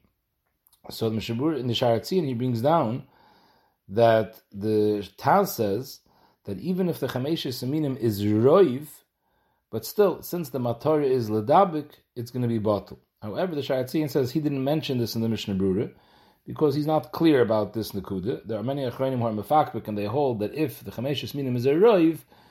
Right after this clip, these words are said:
then B'chai Gavin it wouldn't be a ba-, it wouldn't be batul. And B'frat, the, the Sharatzin says, it's just not mistaber in Mitzias that the Kemach should be a roiv,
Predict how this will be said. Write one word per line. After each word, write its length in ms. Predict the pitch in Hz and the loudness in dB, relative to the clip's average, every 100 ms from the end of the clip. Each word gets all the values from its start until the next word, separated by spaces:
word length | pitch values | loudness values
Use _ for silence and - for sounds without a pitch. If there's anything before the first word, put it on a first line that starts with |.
| _ _ | _ _
then 140 | 139 143 | -8 -6
B'chai 320 | 131 139 147 | 2 4 4
Gavin 300 | 147 147 131 | 6 6 4
it 100 | 123 | 0
wouldn't 260 | 127 120 110 | 0 0 0
be 120 | 113 | 0
a 80 | 101 | 0
ba-, 240 | 98 107 | 0 0
it 60 | 113 | 2
wouldn't 240 | 120 117 | 2 2
be 80 | 107 | 0
batul. 420 | 101 104 - - - | 0 0 -2 -10 -12
And 140 | 123 | -8
B'frat, 520 | 127 123 - 214 202 | -8 -8 0 2 2
the, 80 | 165 | 0
the 260 | 135 131 123 | -4 -6 -4
Sharatzin 520 | 143 131 123 127 120 | 0 2 2 -2 -2
says, 260 | 120 117 104 | 0 0 0
it's 100 | 123 | -2
just 220 | 139 127 | -4 -2
not 160 | 147 | -4
mistaber 680 | 127 120 - 151 170 120 113 - - - _ - | -4 -8 -2 2 2 2 -2 -6 -20 -20 _ -2
in 160 | 117 | 0
Mitzias 640 | 113 - - 196 123 113 - - | 0 0 0 4 4 2 -6 -4
that 240 | 113 110 | -2 0
the 80 | 110 | -2
Kemach 420 | - 151 156 123 - | -2 0 0 -2 -6
should 220 | 113 110 | -6 -2
be 100 | 127 | 2
a 100 | 120 | 4
roiv, 500 | 117 175 143 127 | 6 6 6 0